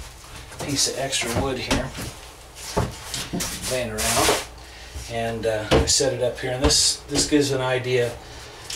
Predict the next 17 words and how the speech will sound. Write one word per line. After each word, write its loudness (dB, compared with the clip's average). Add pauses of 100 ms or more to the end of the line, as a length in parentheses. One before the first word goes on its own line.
(320)
uh, -4 (340)
of -6
the 0
height 0
of -2
the, 4
of -14
the -14
kitchen -2
counter. 0 (880)
So 4 (340)
probably 0
do -2
a, 0 (180)
uh, 8 (1400)
stove 4
here, 2